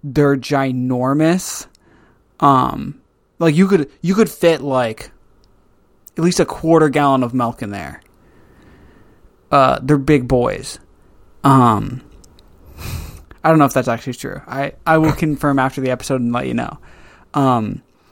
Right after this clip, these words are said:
but, so if I'm having, like, a really big bowl, I will often add milk until the s-, height of the cereal moves.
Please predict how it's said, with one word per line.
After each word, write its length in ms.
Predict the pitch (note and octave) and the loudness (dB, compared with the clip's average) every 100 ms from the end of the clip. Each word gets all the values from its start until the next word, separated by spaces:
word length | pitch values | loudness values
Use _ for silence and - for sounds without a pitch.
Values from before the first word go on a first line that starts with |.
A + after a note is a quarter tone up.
| - - | -20 -4
but, 300 | E3 D#3 - _ | 0 0 -2 _
so 140 | - G#3+ | -2 0
if 80 | G#3+ | 2
I'm 100 | G#3 | 0
having, 260 | G#3+ A3 | -2 -4
like, 140 | C4 G#3+ | -4 -4
a 60 | |
really 380 | D3 C#3 E3+ G3 | -6 -4 0 2
big 220 | A3 G#3+ | 2 0
bowl, 380 | G#3+ A3+ A#3 A#3 _ _ _ _ _ _ | -2 0 -2 -4 _ _ _ _ _ _
I 220 | F3 F3+ | 0 2
will 560 | F3+ F3 E3+ E3 D#3 D3 - _ _ _ _ _ _ _ - | 2 2 4 4 2 0 -6 _ _ _ _ _ _ _ -4
often 680 | D#3 F3 G3 G3+ G3 F3+ E3+ - _ - | 0 0 0 -2 -2 -2 -4 -10 _ -4
add 300 | D#3+ F3 D#3+ | 2 2 2
milk 380 | D3+ D3+ A#3 | -2 -2 -2
until 360 | A#3+ G#3+ G3 F3+ | -4 -6 -2 -2
the 140 | D3+ | -2
s-, 200 | D3+ - - - | -6 -8 -16 -20
height 360 | - F#3+ G3+ | -4 0 2
of 120 | A3 | 2
the 80 | F#3 | 0
cereal 520 | F3+ - E3+ F3+ E3 | -4 -2 0 2 0
moves. 680 | C#3+ C#3 C3+ A2+ - - - | 0 0 0 -2 -10 -18 -18